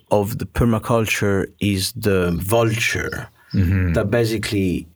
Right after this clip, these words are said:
Speaker 1: recycle life, right? Because the vulture eats the dead people and then gives baby to little vultures, so turns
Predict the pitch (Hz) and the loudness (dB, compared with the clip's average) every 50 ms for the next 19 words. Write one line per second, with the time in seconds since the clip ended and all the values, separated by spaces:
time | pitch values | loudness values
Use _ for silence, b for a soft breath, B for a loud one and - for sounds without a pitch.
0 | _ - - 101 107 - - - 104 98 92 - 104 95 95 104 117 101 80 - | _ -2 0 0 2 2 2 2 2 0 0 0 0 0 2 2 0 0 -2 -4
1 | - 85 - - - 90 95 101 101 95 104 107 98 98 92 98 95 98 107 107 | -6 -6 -6 -2 -2 0 0 0 0 -2 -2 -2 -2 -2 0 0 0 0 0 0
2 | 95 - - - - 92 92 - - 90 95 113 131 135 120 - 123 113 104 120 | 0 -2 -4 -2 -2 -2 -2 -2 -2 -2 0 0 0 0 0 0 -2 0 0 2
3 | 110 107 104 104 104 98 98 90 - 101 98 104 107 104 104 101 - 98 90 85 | 2 2 2 2 0 0 -2 -4 -4 -2 0 2 2 2 0 0 0 0 0 0
4 | 82 95 104 123 127 117 101 - - - 101 - - - 95 - - - 123 113 | 0 0 2 2 2 2 0 0 -2 -2 -2 -2 -2 -4 -4 -6 -4 0 0 2
5 | 104 101 98 92 - - - | 2 2 0 0 -2 -4 -4